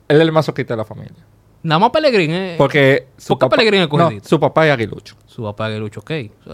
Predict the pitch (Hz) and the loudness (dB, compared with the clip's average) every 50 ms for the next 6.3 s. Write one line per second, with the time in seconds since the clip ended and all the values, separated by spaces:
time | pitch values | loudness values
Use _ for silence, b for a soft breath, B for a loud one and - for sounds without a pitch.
0 | - - 143 - 156 131 - 131 127 127 - 143 131 131 127 123 - 156 139 120 | -12 -10 -6 -4 -4 -4 -2 -4 -6 -6 -6 -6 -6 -6 -8 -6 -6 -6 -8 -6
1 | 113 123 123 127 117 110 110 131 127 120 117 120 - - - _ _ _ _ _ | -8 -10 -10 -10 -10 -10 -12 -12 -12 -12 -12 -14 -16 -20 -20 _ _ _ _ _
2 | 143 135 135 135 143 131 127 113 101 95 98 123 - 131 131 131 - _ - _ | 2 2 2 2 0 -2 -4 -4 -6 -8 -8 -10 -10 -12 -12 -12 -14 _ -20 _
3 | _ - 160 170 175 180 180 160 180 190 202 196 175 147 135 127 113 - 151 147 | _ -4 -4 -2 -2 -4 -4 -2 -2 -2 -2 -2 -2 -4 -6 -8 -6 -2 -2 -2
4 | 135 120 110 110 110 - 107 - 117 110 107 143 131 - - b b b b b | -2 -2 -6 -10 -12 -12 -12 -10 -10 -8 -6 -6 -6 -8 -12 b b b b b
5 | b b b _ - 143 135 131 135 135 131 131 131 131 - 185 196 - 175 147 | b b b _ 2 4 4 6 6 6 6 4 4 2 0 -4 -4 -4 -4 -4
6 | 135 127 123 120 120 127 | -4 -4 -4 -6 -6 -10